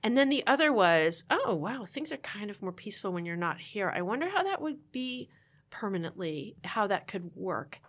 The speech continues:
And that was, I was plotting in a really calculated way, like, "Huh, could we do that? Because I don't see this getting any better." And then, and then I thought,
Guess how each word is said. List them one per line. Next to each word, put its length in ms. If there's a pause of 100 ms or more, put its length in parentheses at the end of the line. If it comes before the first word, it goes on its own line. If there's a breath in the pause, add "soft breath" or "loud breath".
(400 loud breath)
And 140
that 140
was, 240
I 60
was 140
plotting 420
in 140
a 40
really 600 (460 soft breath)
calculated 800
way, 320
like, 280
"Huh, 440 (260)
could 200
we 180 (360)
do 240
that? 320 (160)
Because 240
I 80
don't 180
see 100
this 200
getting 260
any 120
better." 380 (680 loud breath)
And 160
then, 200 (1040)
and 120
then 80
I 100
thought, 320